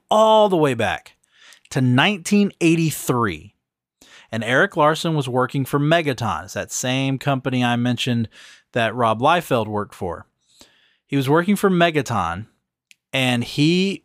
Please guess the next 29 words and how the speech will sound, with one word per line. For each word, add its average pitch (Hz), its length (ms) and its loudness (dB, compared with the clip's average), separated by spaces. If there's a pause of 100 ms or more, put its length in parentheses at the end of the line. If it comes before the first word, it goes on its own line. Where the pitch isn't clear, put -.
(140)
introduced 151 800 2
original 135 480 0
characters. 107 720 -4
One 117 260 0
was 170 160 -2
called 123 340 -2
the 113 100 2
Dragon, 131 800 -2 (1800)
and 139 160 0
the 131 120 2
other 123 160 0
was 123 140 -4
called 107 240 -2
Vanguard. 110 720 -2
Now, 95 180 -8 (320)
anyone 208 480 4
who 175 120 2
knows 160 440 4 (140)
Image 143 720 0 (640)
might 123 400 -2 (640)
recognize 139 640 0
those 107 240 -2
names, 107 400 -2
because 127 520 0
when 120 320 0
Eric 120 280 -2
Larson 120 320 -2
came 117 280 -2
to 113 160 -10